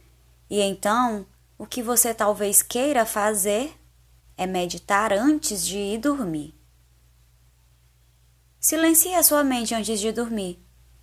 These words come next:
Você medita? Convidada: não consistentemente, mas eu medito. Abraham:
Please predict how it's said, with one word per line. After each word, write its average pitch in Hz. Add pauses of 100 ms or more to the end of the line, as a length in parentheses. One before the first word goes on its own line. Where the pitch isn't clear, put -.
(120)
Você 349
medita? 220 (1040)
Convidada: 165 (840)
não 247
consistentemente, 285 (320)
mas 180
eu 180
medito. 180 (1000)
Abraham: 151